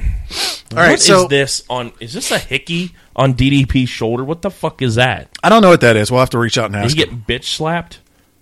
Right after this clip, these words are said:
Speaker 1: Yeah.
Speaker 2: Okay, I need you to tweet a picture of this to D D P because he follows you and not me. And I
Speaker 1: Really?
Speaker 2: need, yeah, he doesn't.
Speaker 1: <laughs>
Speaker 2: he, he doesn't follow me.
Speaker 1: That's funny.
Speaker 2: Um,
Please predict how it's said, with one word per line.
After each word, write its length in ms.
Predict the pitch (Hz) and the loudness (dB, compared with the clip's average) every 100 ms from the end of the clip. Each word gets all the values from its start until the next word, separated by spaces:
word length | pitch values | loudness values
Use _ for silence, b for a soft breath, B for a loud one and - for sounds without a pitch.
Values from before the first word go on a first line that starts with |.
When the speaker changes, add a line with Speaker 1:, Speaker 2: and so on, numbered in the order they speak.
| _ _ - | _ _ -12
Speaker 1:
Yeah. 180 | 101 85 _ _ _ - | -10 -12 _ _ _ -2
Speaker 2:
Okay, 260 | 147 139 113 | 0 2 0
I 60 | 147 | 2
need 160 | 202 214 | 2 2
you 80 | |
to 80 | 170 | 2
tweet 380 | 127 - 160 175 | 2 2 2 2
a 60 | - | 2
picture 380 | - 127 - | 2 2 0
of 100 | 104 | -2
this 200 | 98 95 | -2 -4
to 100 | - | -4
D 160 | 104 104 | -6 -6
D 100 | 101 | -6
P 180 | 92 98 | -6 -6
because 280 | 87 95 92 | -8 -12 -12
he 60 | |
follows 360 | 95 104 95 92 | -8 -6 -6 -8
you 120 | 92 | -10
and 80 | 90 | -10
not 160 | 87 - | -10 -12
me. 220 | 87 76 _ b b b b b _ - | -14 -16 _ b b b b b _ -12
And 220 | 117 104 | -10 -8
I 20 | 110 | -4
Speaker 1:
Really? 300 | 131 381 392 | 0 2 2
Speaker 2:
need, 100 | - | 0
yeah, 200 | 123 101 | -2 0
he 100 | 123 | 0
doesn't. 280 | 127 117 160 | 0 2 0
Speaker 1:
<laughs> 200 | - 117 | 0 -2
Speaker 2:
he, 40 | |
he 80 | 123 | -2
doesn't 220 | 135 123 | -4 -4
follow 240 | 104 110 90 | -2 -2 -2
me. 120 | 82 - | -8 -14
Speaker 1:
That's 180 | 107 95 | -18 -18
funny. 300 | - 92 92 | -18 -18 -8
Speaker 2:
Um, 440 | 113 117 104 92 | -2 0 0 -4